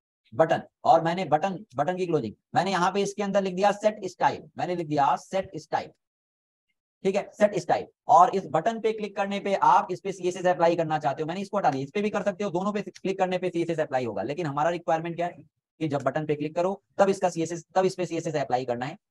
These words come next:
तो क्लिक किया, अभी apply क्यों नहीं हो रहा है? क्योंकि आपने जिस पे क्लिक करने पे करना है, आप उसके on click पे कर सकते हो। लेकिन हम चाहते हैं कि बटन पे double click करने पे, बटन पे double click करने पे सीएसएस अप्लाई हो, तो क्या करोगे? तो मैंने अभी उसके लिए बताया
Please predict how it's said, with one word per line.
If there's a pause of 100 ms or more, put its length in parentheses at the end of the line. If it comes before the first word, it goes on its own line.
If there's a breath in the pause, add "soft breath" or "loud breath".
तो
क्लिक
किया, (180)
अभी
apply
क्यों
नहीं
हो
रहा
है?
क्योंकि
आपने (180)
जिस
पे
क्लिक
करने
पे
करना
है,
आप
उसके
on
click
पे
कर
सकते
हो। (180)
लेकिन
हम
चाहते
हैं
कि
बटन
पे
double
click
करने
पे,
बटन
पे
double
click
करने
पे
सीएसएस
अप्लाई
हो,
तो
क्या
करोगे?
तो
मैंने
अभी
उसके
लिए
बताया